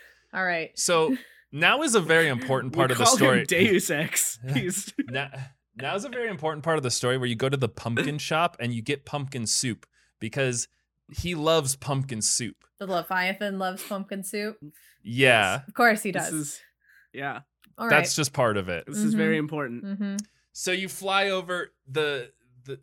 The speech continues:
Speaker 2: he's been entrenched in storm clouds because, oh no, he's been corrupted by some
Speaker 1: Wow.
Speaker 2: parasite that's
Speaker 1: The im-
Speaker 2: infected him.
Speaker 1: the
Speaker 2: So
Speaker 1: imprison-
Speaker 2: you fly around him, you cut the parasite out of him,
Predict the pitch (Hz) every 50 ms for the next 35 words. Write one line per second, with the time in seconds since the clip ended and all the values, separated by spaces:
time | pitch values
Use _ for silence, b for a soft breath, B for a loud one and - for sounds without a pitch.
0 | 107 113 120 - - 185 208 208 185 214 220 208 196 190 143 175 160 135 139 -
1 | - 156 143 139 135 - - 127 123 113 - - 123 120 117 117 110 - 104 92
2 | 92 92 87 - - _ _ _ _ _ _ _ _ _ _ _ - 156 - -
3 | 147 127 127 - - - 220 254 247 240 269 262 220 185 208 190 160 233 226 -
4 | - - 208 202 214 233 - - 170 127 104 95 - 113 120 123 - - - 170
5 | 156 135 139 - - 180 185 185 156 - - - 113 101 85 - _ _ _ _
6 | _ _ _ _ _ _ _ _ _ _ _ _ _ _ _ - _ _ - -
7 | 131 127 - 135 120 117 - - 156 156 - 127 98 104 98 - - - - b
8 | b b b b 165 156 170 - 165 160 156 156 160 156 160 165 - - - 196
9 | 190 185 185 185 180 170 160 160 160 165 165 160 160 160 156 156 156 156 143 123
10 | 117 117 _ _ - - 156 143 - - 131 - 143 127 127 123 - 135 117 113
11 | 113 113 113 113 107 117 110 110 113 117